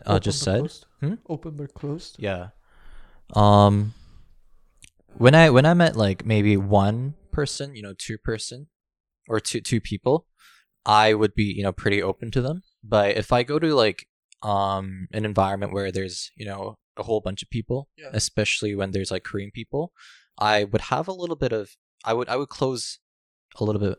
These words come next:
Speaker 1: of myself.
Speaker 2: Huh.
Speaker 1: Uh-huh. Because to be honest, I've never in that kind of a situation before.
Speaker 2: <laughs> So many Koreans
Speaker 1: <laughs> I
Speaker 2: all
Speaker 1: know,
Speaker 2: at once.
Speaker 1: exactly. And I, I don't know. I, I just had, you know, intimidating thoughts at first, to be honest,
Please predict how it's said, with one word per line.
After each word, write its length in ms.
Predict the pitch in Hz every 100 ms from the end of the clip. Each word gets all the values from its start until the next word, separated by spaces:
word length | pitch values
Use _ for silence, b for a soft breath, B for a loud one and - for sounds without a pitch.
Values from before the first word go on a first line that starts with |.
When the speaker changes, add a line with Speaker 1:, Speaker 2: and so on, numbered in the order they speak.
| -
Speaker 1:
of 60 | 98
myself. 580 | 92 - 98 107 - _ _ B B B
Speaker 2:
Huh. 140 | 180 170 -
Speaker 1:
Uh-huh. 300 | 104 95 95
Because 300 | 110 107 113
to 120 | -
be 100 | 139
honest, 260 | 135 139 131
I've 200 | 135 135
never 240 | 135 127 131
in 400 | 107 113 107 - _ -
that 300 | 101 104 101
kind 120 | 107
of 80 | 98
a 20 |
situation 480 | 98 - 98 98 104
before. 420 | - 120 135 175
Speaker 2:
<laughs> 40 | -
So 260 | - 202
many 260 | 185 240 202
Koreans 460 | - 214 160 -
Speaker 1:
<laughs> 20 | 139
I 160 | 113
Speaker 2:
all 100 | -
Speaker 1:
know, 120 | 156 123
Speaker 2:
at 40 | 120
once. 80 | 117
Speaker 1:
exactly. 460 | 110 120 123 110 90 B B B
And 180 | 127 123
I, 480 | 127 139 139 131 - - - - - - - _ - - - - _ _ _ _ _ _ _ _ _ -
I 80 |
don't 120 | 113 101
know. 200 | 92 107 -
I, 340 | 107 113 110 107 b b b -
I 200 | 127 131
just 260 | 123 131
had, 260 | - 165 139
you 60 | 113
know, 120 | 104
intimidating 600 | 117 - 131 120 110 107
thoughts 340 | - 95 92
at 140 | 107 95
first, 400 | 101 92 - -
to 100 | 110
be 100 | 98
honest, 480 | 92 104 - -